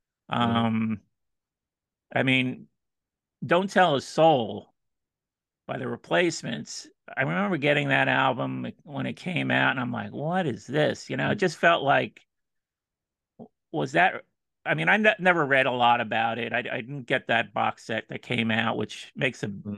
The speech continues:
Speaker 2: a better case for it. But, I mean, was it really a re-,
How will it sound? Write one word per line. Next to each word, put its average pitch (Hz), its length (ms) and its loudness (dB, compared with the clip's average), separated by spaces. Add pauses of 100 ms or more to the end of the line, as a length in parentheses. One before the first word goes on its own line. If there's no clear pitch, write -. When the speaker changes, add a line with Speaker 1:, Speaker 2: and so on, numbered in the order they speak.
Speaker 2:
a 127 80 -4
better 120 320 0
case 151 380 -2
for 117 260 -8
it. - 140 -4 (880)
But, 131 340 2 (380)
I 151 80 -2
mean, 160 420 -2
was 214 200 4
it 208 100 2
really 180 500 2
a 127 100 4
re-, 127 240 -4